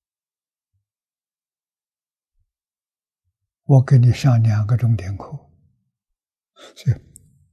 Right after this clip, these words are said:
我的课是在老师家里教的，学生只有我一个，这一个老师一个学生，这么教出来。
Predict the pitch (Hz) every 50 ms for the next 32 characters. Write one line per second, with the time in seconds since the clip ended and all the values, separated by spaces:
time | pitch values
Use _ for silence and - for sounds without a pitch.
0 | _ - - 127 117 123 131 147 147 196 185 180 - - - - 185 160 135 113
1 | - - - 147 127 - - 147 123 113 110 104 98 104 98 - - 143 117 -
2 | - 127 127 131 143 139 127 110 92 - - 117 - - - _ - _ _ _
3 | _ _ _ _ _ _ _ _ _ _ - - - - _ _ _ - - -
4 | - 143 151 - - 147 139 131 123 135 123 117 98 107 110 107 110 117 113 -
5 | - 160 175 - _ _ _ _ _ _ _ _ _ _ _ _ _ _ _ _
6 | _ _ _ _ _ _ _ _ _ _ - 143 139 160 185 160 - 143 123 110
7 | 117 107 - - - 139 139 135 120 113 - - - - - - - - _ _
8 | _ _ _ _ _ _ _ - - 139 139 127 - - 123 - - - - -
9 | - _ _